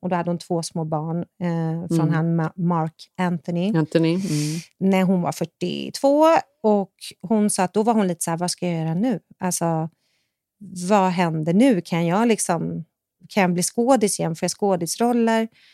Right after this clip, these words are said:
Speaker 1: Och sen har hon ju bara kört på, men hon har alltid
Speaker 2: Mm.
Speaker 1: känt att hon inte varit bäst på något. För du vet, hon har ju inte fått några så här, hon har ju inte fått några utmärkelser.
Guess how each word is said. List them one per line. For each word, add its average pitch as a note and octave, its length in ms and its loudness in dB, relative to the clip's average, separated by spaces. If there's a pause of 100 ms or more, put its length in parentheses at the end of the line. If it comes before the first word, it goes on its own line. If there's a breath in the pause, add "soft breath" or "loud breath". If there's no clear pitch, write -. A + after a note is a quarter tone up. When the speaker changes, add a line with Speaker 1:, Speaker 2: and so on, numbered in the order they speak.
(220 soft breath)
Speaker 1:
Och G#3+ 140 4
sen G3 160 2
har G3 60 2
hon A#3 100 6
ju A#3 60 6
bara F#3 180 2
kört - 220 -4
på, - 340 0
men G3+ 160 0
hon G3 120 2
har F#3+ 120 -4
alltid G#3 280 0
Speaker 2:
Mm. D#3+ 80 2
Speaker 1:
känt F3+ 540 0
att - 140 -8
hon G3 120 0
inte F#3 240 0
varit - 460 -6 (540)
bäst - 300 0
på A#3+ 80 0
något. B3 240 2
För G#3+ 120 -2
du G#3+ 80 4
vet, A3 140 4
hon A#3+ 120 4
har B3 60 6
ju C4 40 8
inte B3 140 2
fått - 260 -6
några G3+ 180 4
så F#3 120 -2
här, E3 160 -2 (380)
hon A3 80 4
har A3+ 80 6
ju A#3+ 60 8
inte A3 160 2
fått - 500 -6 (100)
några G3+ 160 2
utmärkelser. A3 880 2